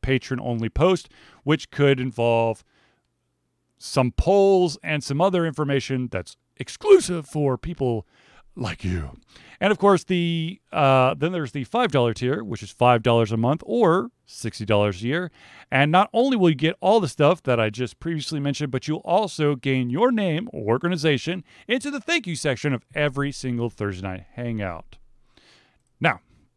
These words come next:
to kinda go back on about the Extra Life thing. So Extra Life is gonna happen November the sixth. Uh, historically, Ultra Confusion has done it, uh, twenty-four hour game-a-thon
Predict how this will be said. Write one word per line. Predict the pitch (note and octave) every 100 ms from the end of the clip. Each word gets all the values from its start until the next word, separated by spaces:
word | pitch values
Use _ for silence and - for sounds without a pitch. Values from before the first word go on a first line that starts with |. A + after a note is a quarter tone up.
| _ _ _ _ _ -
to | C3
kinda | - F#3+ G3+
go | F#3
back | C3 E3 E3 - -
on | C3+ C3+ C3+ -
about | D3+ A2 D#3 C#3 D3+
the | C#3+ C#3 C3+ D3+
Extra | C3+ C#3+
Life | B2+ A2+
thing. | G#2 F2+ _ - -
So | G3
Extra | A3 G#3+ B3+
Life | G#3+
is | E3+
gonna | F#3+ D3+
happen | D#3+ D3+
November | D3 B2+ C3+ B2
the |
sixth. | - - - - - - - - -
Uh, | C3 B2+ B2+ B2 - _ _ _ _ _
historically, | - C#3+ C#4+ C4 - E3
Ultra | D#3+ B2
Confusion | A3+ - B2+ G#2+ B2+
has | B2 C#3
done | C3+ B2+ B2 B2+ - _ -
it, | B2 - _ _ _ _ _ _ _ _ -
uh, | B2
twenty-four | A#2 E3+ G3+ F#3+
hour | E3 D#3+
game-a-thon | B2 D3 C#3 - C3 B2+